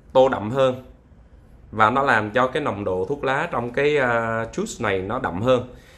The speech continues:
Sau đó là mùi gừng. Và ngay tiếp theo là những cái mùi ấm nóng của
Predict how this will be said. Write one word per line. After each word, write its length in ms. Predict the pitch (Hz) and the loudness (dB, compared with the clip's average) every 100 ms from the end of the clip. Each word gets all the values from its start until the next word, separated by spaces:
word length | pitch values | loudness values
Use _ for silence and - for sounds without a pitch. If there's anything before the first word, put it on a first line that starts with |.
| - | -20
Sau 220 | - 135 143 | 0 2 4
đó 220 | 147 180 | 2 2
là 200 | 151 110 | 2 2
mùi 180 | 107 101 | 0 0
gừng. 320 | 110 98 92 - - - - _ - - - - | 0 0 -6 -18 -20 -20 -20 _ -20 -20 -20 -6
Và 240 | 110 117 | 2 2
ngay 160 | 113 127 | 4 0
tiếp 140 | 160 156 | -2 0
theo 220 | 135 123 | 2 4
là 100 | 107 | 2
những 200 | 98 110 | -2 -4
cái 100 | 147 | -4
mùi 200 | 139 104 | 0 0
ấm 240 | 113 143 | 0 -2
nóng 260 | 151 151 208 | -4 -6 -4
của 400 | 95 85 95 | -2 2 0